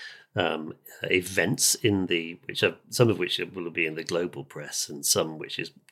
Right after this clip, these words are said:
only in the U K press. So, uh, for, for foreign listeners will, will have picked up on the fact that Salman Rushdie,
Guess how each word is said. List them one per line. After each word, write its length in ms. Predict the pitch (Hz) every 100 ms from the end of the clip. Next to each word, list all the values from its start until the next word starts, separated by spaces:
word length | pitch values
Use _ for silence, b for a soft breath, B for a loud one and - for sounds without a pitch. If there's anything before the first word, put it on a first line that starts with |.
| - - 85
only 180 | 101 85
in 60 |
the 100 | 82
U 200 | 78 82
K 200 | - 95
press. 480 | 87 - 131 - - -
So, 340 | - 80 80
uh, 200 | 82 82 - - -
for, 220 | - 85 -
for 140 | - - _ - 131
foreign 240 | - 123
listeners 320 | 110 104 104 90
will, 140 | 92
will 220 | 87 101
have 160 | 87 -
picked 240 | 107 -
up 120 | 98 90
on 100 | 85
the 60 | 90
fact 240 | 90 87
that 140 | 90 -
Salman 440 | - 95 87 92
Rushdie, 440 | 120 - - 98